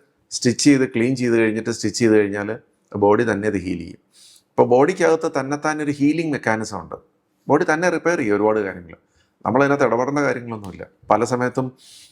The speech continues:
ആഹ്, പ-, പണ്ട് ഹാർട്ട് അറ്റാക്ക് വന്ന പേഷ്യന്റ്സിന് നമ്മൾ ചിലപ്പോൾ ഒരു ഇ സി ജി എടുക്കുമ്പോഴായിരിക്കും നമ്മൾ കണ്ടുപിടിക്കുന്നത് ഹാർട്ട് അറ്റാക്ക് ഉണ്ടായിരുന്നു എന്നുള്ളത്. അപ്പോൾ, ആഹ്, ബോഡിക്ക് അങ്ങനെ ഒരു ഇന്നേറ്റ് ഹീലിംഗ് മെക്കാനിസം ഉണ്ട്. അപ്പോൾ ഈ ഹീലിംഗ് മെക്കാനിസത്തെ നമ്മൾ മെഡിക്കേഷൻസ് കൊടുത്ത്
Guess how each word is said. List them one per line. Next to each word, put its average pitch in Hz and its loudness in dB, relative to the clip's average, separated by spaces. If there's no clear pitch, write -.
ആഹ്, 117 0
പ-, - -6
പണ്ട് 113 -2
ഹാർട്ട് 107 0
അറ്റാക്ക് 120 -6
വന്ന 117 -2
പേഷ്യന്റ്സിന് 117 -4
നമ്മൾ 117 0
ചിലപ്പോൾ 117 -2
ഒരു 127 0
ഇ 123 -2
സി 139 -2
ജി 143 4
എടുക്കുമ്പോഴായിരിക്കും 135 0
നമ്മൾ 120 -4
കണ്ടുപിടിക്കുന്നത് 120 -2
ഹാർട്ട് 104 0
അറ്റാക്ക് 107 -2
ഉണ്ടായിരുന്നു 104 -2
എന്നുള്ളത്. 92 -14
അപ്പോൾ, 113 0
ആഹ്, 104 -4
ബോഡിക്ക് 131 2
അങ്ങനെ 156 -4
ഒരു 151 0
ഇന്നേറ്റ് 147 0
ഹീലിംഗ് 139 2
മെക്കാനിസം 110 -2
ഉണ്ട്. 80 -14
അപ്പോൾ - -8
ഈ 147 4
ഹീലിംഗ് 170 2
മെക്കാനിസത്തെ 143 0
നമ്മൾ 123 -2
മെഡിക്കേഷൻസ് 139 0
കൊടുത്ത് 113 0